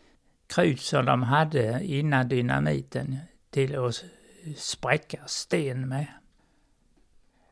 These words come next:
Vad som var lite lumskt, det var ju det att, eh,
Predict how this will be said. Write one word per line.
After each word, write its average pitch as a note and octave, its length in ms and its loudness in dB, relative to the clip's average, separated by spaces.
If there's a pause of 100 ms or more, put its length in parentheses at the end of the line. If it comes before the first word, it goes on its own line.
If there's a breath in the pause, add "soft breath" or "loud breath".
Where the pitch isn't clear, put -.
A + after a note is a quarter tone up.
(600)
Vad D3 260 6
som C#3 280 0
var C#3 260 8
lite C3 340 2
lumskt, E3+ 520 4
det D3 160 0
var G#3 220 8
ju D#3 140 8
det F3 320 6
att, C3+ 540 -2
eh, C3 280 0